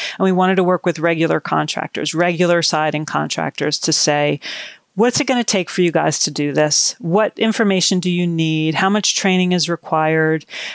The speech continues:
How can we make this work for everybody?" And so that's the study that we're just finishing now. We did ten houses. The infiltration w-, reduction wasn't as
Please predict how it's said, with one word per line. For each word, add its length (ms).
How 120
can 140
we 100
make 300
this 260
work 220
for 160
everybody?" 520
And 160
so 120
that's 340
the 80
study 320
that 180
we're 80
just 120
finishing 460
now. 200
We 100
did 200
ten 240
houses. 720
The 100
infiltration 640
w-, 200
reduction 580
wasn't 360
as 400